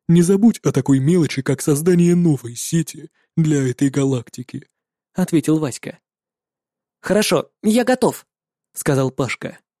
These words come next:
«Нет», воскликнул я. Я не стал отнимать у сына пластины.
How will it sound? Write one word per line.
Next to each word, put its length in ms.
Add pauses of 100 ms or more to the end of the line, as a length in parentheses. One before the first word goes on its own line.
(680)
«Нет», 400 (320)
воскликнул 580
я. 280 (840)
Я 180
не 100
стал 260
отнимать 420
у 60
сына 240
пластины. 640